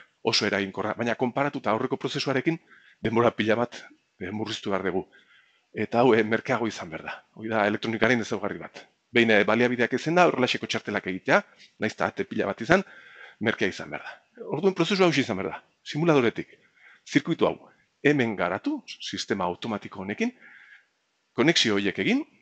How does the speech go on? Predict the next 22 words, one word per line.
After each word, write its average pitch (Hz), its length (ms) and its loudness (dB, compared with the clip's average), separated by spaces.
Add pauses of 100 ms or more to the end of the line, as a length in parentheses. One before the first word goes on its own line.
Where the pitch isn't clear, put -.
(280)
behin 233 180 2
konexioak 180 460 2
eginda, 147 540 -2
gai 170 200 4
izan 156 240 0
behar 135 200 0
gea, 139 220 4 (720)
zirkuito 123 540 -2
horren, 117 360 2
eh, 101 60 0
portaera, 104 720 0
oraindik 107 460 -4
hemen, 104 320 -4
eh, - 200 -8
kon-, 107 200 -8
hemendik 120 260 2
konfirmatzea, 139 600 0 (480)
eta - 400 4
proba 156 380 2
hori 131 160 4
pasatzen 127 360 -4
dugunean, 165 500 -2